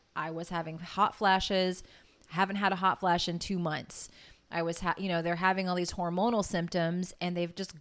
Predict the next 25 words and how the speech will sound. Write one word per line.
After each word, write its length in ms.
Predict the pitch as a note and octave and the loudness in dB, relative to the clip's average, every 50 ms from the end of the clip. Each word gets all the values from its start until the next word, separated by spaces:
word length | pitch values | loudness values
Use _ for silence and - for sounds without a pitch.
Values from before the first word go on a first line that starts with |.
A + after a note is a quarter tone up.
| _ _ | _ _
gone 300 | - F3 E3 F3 F3+ F3 | -4 -2 -2 0 0 0
away 640 | E3 D#3+ E3 F3+ G#3 C4 C4 F#3+ E3 D#3+ D#3+ E3 E3 | 0 2 2 2 2 2 2 2 0 0 0 -2 -2
with 240 | D#3+ F3 F3 E3 - | 0 -2 -2 -2 -2
implementing 800 | - F3 F#3 F#3 - F#3+ F3 E3+ D#3+ D#3+ - - E3+ D#3+ D#3+ E3+ - - | -4 -4 -4 -4 -4 -2 -2 -2 -2 -2 -2 -4 -4 -4 -4 -8 -6 -6
a 60 | D#3+ | -4
lot 220 | D#3 E3 D#3+ D#3+ | -2 0 0 0
of 80 | D#3+ D#3 | 0 -2
these 120 | D#3+ D#3 | -4 -6
strategies 680 | - - - F#3 F3 F#3 F#3 F3+ F#3 F#3 F3+ F3+ F3 - | -4 -2 2 2 2 2 2 0 -2 -2 -2 -2 -2 -2
and 160 | - F#3+ E3 | -6 -6 -4
eating 260 | - F3 E3+ F3 E3+ | -4 -2 -2 0 -2
a 60 | E3 D#3+ | -2 0
local 320 | D#3+ D#3+ D#3+ - E3 D#3+ | 0 0 -2 -2 -4 -6
seasonal 460 | - - - E3+ D#3 - E3 D#3 D3+ | -6 -4 -6 -6 -6 -6 -8 -8 -4
diet. 420 | - E3 D#3 D3+ C#3+ C3+ C#3 - - _ _ _ _ _ _ _ _ _ _ _ _ _ - - - _ | -2 0 2 2 2 0 -2 -4 -8 _ _ _ _ _ _ _ _ _ _ _ _ _ -20 -20 -20 _
So 380 | - - - G#3 F#3 F#3 F#3+ F3+ - - - - - - - | -18 -6 -2 0 0 0 0 -2 -8 -18 -20 -20 -20 -20 -10
my 240 | - F3+ F3+ F#3+ G#3 | -4 0 2 4 4
big 380 | G#3+ G3 A#3 A#3 A3+ G#3+ G3 - _ - | 4 6 6 6 6 4 -4 -8 _ -10
secret 560 | - - - - G#3+ - - A#3 B3+ B3 - | -10 -8 -6 -6 -6 -6 -4 -4 -2 -2 -4
for 400 | - - - G3+ G#3 G#3 G#3 G3+ | -8 -8 -4 -2 0 0 0 -2
breastfeeding 580 | E3 F3+ F3+ F#3+ F#3 - - A3 G#3+ G3+ F#3+ F3+ | -2 -2 -2 -2 -2 -2 -4 -2 -2 0 0 0
and 140 | E3 D#3+ | -2 0
getting 180 | D3+ F3 F#3 F#3 | 0 0 0 0
enough 200 | F#3 F3+ F3 - | 0 -2 -4 -4
food 440 | - - - F#3 G#3 A3+ A#3+ - | -8 -8 -6 -4 -4 -2 -4 -6